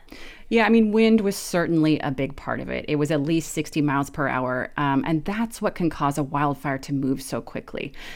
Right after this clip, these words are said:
The trade winds are a normal part of Hawaii, but in this case, Hurricane Dora was passing south of the islands, and that created a big difference in air pressure,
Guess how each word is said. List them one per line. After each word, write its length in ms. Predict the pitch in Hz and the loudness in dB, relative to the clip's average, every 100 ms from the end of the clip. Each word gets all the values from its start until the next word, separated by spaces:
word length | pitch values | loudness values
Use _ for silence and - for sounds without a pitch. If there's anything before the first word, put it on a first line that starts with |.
| - - | -16 -4
The 80 | 196 | -4
trade 440 | - - 220 269 | -4 -2 2 2
winds 260 | 254 220 - - | 4 2 0 0
are 360 | 170 196 240 | 2 4 2
a 100 | 254 | 0
normal 400 | 190 165 165 180 | 0 0 0 -2
part 220 | 185 160 170 | -4 -4 -4
of 80 | - | -4
Hawaii, 480 | 156 151 156 226 | -2 -2 0 0
but 280 | 214 185 - - | 2 0 0 0
in 140 | 196 | 0
this 160 | 226 226 | 0 0
case, 340 | 277 247 - | 0 0 -2
Hurricane 520 | - 220 254 262 208 | -4 -2 0 2 2
Dora 400 | 143 175 196 190 | 2 0 2 2
was 140 | 139 139 | 0 -2
passing 380 | - 165 151 165 | -2 -2 0 -4
south 340 | - 147 143 | -2 -2 -2
of 100 | 143 | -2
the 120 | 151 - | -2 -2
islands, 520 | 160 208 190 131 - | -2 0 0 0 -2
and 260 | - 156 170 | -2 0 0
that 140 | 165 | -2
created 260 | - 175 165 | -2 -2 -2
a 60 | |
big 300 | 139 160 165 | -4 -4 -2
difference 340 | 151 147 143 147 | -4 -4 -2 0
in 140 | 135 | -2
air 180 | 156 185 | -2 -6
pressure, 460 | 196 185 151 160 | -4 -4 -2 -2